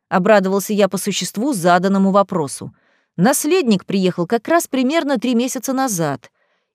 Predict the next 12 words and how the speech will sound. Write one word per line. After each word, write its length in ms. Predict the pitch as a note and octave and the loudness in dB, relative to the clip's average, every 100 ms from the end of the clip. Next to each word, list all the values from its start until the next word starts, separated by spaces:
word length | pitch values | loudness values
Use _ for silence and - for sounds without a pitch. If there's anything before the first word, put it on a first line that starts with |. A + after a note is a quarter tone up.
| - | -12
и 80 | |
пока 400 | F3+ G3 G#3 F4+ | 0 0 2 0
точную 560 | F#4 - D#4 - A#3+ A#3 | -2 -2 -4 -4 -2 -2
дату 480 | G3 C4+ D4+ G#3+ F3+ | 0 0 0 -2 0
начала 600 | F3 G3+ - A#3 A3 G3 | 0 -2 -2 0 2 2
отравления 680 | F#3+ G3 G3 B3+ C4+ A3 F3+ | 2 0 0 -2 -2 0 0
почившего 560 | G3 F#3 G3 - F#3 | -2 -2 -6 -4 -2
герцога 520 | F3+ A3 B3 B3 A3 | 0 0 0 -2 0
эксперт 600 | A3+ - F#3 - A#3+ C4 | -2 -2 -8 -4 -4 -2
назвать 460 | - F#3+ F3 G3+ G3 | 0 0 2 0 2
не 120 | G3 | 2
может, 420 | F#3 D3+ C#3+ - | 2 0 -8 -14